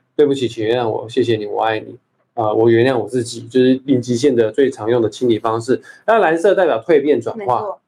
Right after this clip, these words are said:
Speaker 1: 蓝色是代表风，代表蜕变转化，然后我就会写说“我越来越有智慧，我越来越好，我越来越健康”。如果我许的愿望是健-，跟健康有关的话，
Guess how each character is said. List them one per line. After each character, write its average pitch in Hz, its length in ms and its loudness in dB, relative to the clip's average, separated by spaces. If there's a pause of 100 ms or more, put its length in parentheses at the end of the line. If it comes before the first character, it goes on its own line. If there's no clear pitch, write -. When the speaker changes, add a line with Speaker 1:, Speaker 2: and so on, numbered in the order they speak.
(340)
Speaker 1:
蓝 135 180 0
色 180 160 2
是 165 120 -2
代 160 160 2
表 110 140 0
风， 131 300 0
代 147 120 -2
表 110 120 0
蜕 135 200 0
变 127 180 0
转 104 180 -8
化， 135 300 -2 (220)
然 120 120 -2
后 135 240 2
我 117 120 2
就 131 160 0
会 139 120 2
写 135 160 -2
说 135 180 0
“我 117 100 2
越 151 80 2
来 143 100 2
越 147 80 2
有 117 140 0
智 127 200 -2
慧， 135 160 0
我 113 140 0
越 131 100 2
来 127 80 0
越 123 220 0
好， - 320 -10 (280)
我 117 100 0
越 139 100 2
来 131 60 2
越 139 160 2
健 127 280 -2
康”。 110 380 -4
如 156 80 6
果 156 120 6
我 135 60 2
许 127 140 -10
的 110 80 -2
愿 127 100 4
望 123 140 2
是 120 100 -16
健-， 117 240 -4
跟 123 200 0
健 127 160 -2
康 117 160 -6
有 107 120 -6
关 117 200 -2
的 113 100 0
话， 123 180 -2